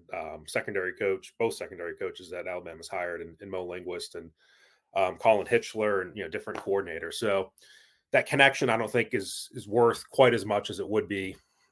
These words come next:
you know, in a different scenario. So, uh, Muhammad's the big one. But other than that, we heard DeBoer, you know,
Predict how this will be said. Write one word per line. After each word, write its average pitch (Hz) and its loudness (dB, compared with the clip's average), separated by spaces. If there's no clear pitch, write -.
you 120 -2
know, 90 -2
in 92 -8
a 87 -10
different - -2
scenario. 80 -8
So, 98 2
uh, 98 2
Muhammad's 139 6
the 131 -4
big 139 8
one. 110 6
But 131 10
other 170 10
than 131 2
that, 127 4
we 113 0
heard 120 4
DeBoer, 117 6
you 123 -2
know, 101 -2